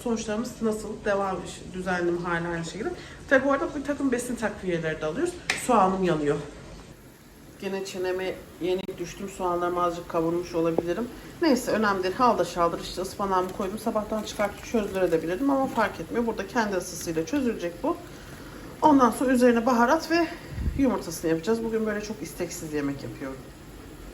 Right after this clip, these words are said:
Ispanağım biraz şey oldu, suyunu çekti.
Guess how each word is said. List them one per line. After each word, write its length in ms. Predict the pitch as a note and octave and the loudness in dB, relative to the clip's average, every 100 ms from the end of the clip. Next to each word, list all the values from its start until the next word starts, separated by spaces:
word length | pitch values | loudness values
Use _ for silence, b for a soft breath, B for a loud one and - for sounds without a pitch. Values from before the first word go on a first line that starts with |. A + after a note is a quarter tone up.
| - G#3 | -16 -16
Ispanağım 640 | - - G3+ G#3 G#3+ B3+ C#4 - - - - - - - - - - - - F3 | -16 -10 -8 -6 -4 -4 -6 -12 -18 -16 -16 -16 -18 -16 -14 -16 -18 -20 -16 -10
biraz 340 | G#3+ G#3 - | -6 -6 -6
şey 160 | - A3 | -8 -4
oldu, 260 | F#3+ F3 | -4 -4
suyunu 540 | F3 E3 - G3 G3 G3+ | -4 -4 -4 -10 -10 -8
çekti. 640 | B3+ G3+ G3 - E3 F3+ | -8 -8 -14 -14 -10 -8